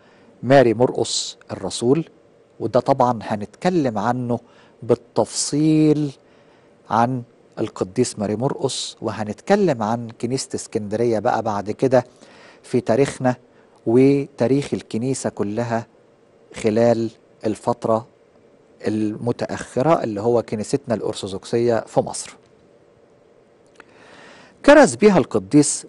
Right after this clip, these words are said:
ماري مرقس، وكان بعض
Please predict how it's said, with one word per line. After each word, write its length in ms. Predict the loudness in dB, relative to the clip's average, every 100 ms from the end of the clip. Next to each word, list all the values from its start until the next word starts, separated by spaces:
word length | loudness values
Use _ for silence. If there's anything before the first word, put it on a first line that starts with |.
| 0
ماري 220 | 2 4
مرقس، 760 | 2 4 2 0 -4 -8 -12 -18 _ _ _ _ _ -20 -20 -20 -20 -20 -10 4
وكان 520 | 4 6 4 4 2 -4 -12
بعض 420 | 2 4 6 2